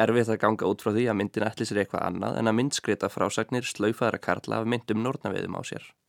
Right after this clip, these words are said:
Þetta eru þrjár af þeim megin hugmyndum sem Dream Scenario virðist vilja tækla. Þó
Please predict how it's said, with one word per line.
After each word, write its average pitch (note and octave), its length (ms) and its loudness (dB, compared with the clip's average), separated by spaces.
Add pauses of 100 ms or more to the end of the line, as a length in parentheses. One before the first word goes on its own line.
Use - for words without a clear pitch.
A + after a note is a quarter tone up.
(1200)
Þetta A2 240 4
eru A2+ 160 4
þrjár A#2+ 320 6
af A#2 80 0
þeim G#2+ 120 4
megin A2+ 280 2
hugmyndum G#2 400 -2
sem A2+ 200 0
Dream A#2 200 2
Scenario G2 400 0
virðist F#2+ 240 -6
vilja F#2+ 200 2
tækla. - 380 -4 (1500)
Þó B2 60 8